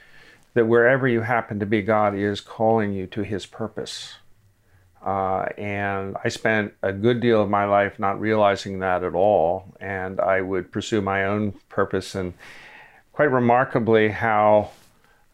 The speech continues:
misdirected I was, that my purpose would take me into a little valley which I couldn't climb out of, or other things like that.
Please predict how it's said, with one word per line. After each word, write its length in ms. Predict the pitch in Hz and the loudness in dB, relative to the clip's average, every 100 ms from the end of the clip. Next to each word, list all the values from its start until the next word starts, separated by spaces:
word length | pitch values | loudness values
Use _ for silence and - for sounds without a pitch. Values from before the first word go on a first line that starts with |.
| _ | _
misdirected 1120 | 123 127 131 - - 113 117 117 - 98 95 | 0 2 2 -2 0 2 2 0 0 2 2
I 240 | 101 101 101 | 0 0 0
was, 600 | 92 87 82 82 90 - | 2 4 4 0 -6 -4
that 200 | 90 - | -4 -2
my 160 | 95 | -4
purpose 540 | 95 - 120 - 104 - | -4 -2 -4 -2 -6 -4
would 160 | 98 | -6
take 260 | - 104 104 | -2 -2 -2
me 240 | 98 101 | -4 -4
into 680 | 95 92 92 - 92 87 85 | -2 -4 -8 -12 -8 -8 -6
a 20 | |
little 260 | 85 95 82 | -6 -6 -6
valley 480 | 95 127 147 143 135 | 0 2 4 4 2
which 220 | 110 - | 0 -2
I 80 | 95 | -4
couldn't 280 | - 92 87 | -2 -6 -2
climb 300 | 90 82 90 | -2 0 0
out 240 | 123 123 | 0 4
of, 420 | 123 120 117 104 - | 4 6 4 2 -4
or 420 | 92 87 85 - | -2 0 -2 0
other 200 | 107 104 | 0 0
things 320 | 101 104 92 | -2 -6 -6
like 260 | - 80 - | -4 -4 -2
that. 380 | 95 95 82 | -2 0 -2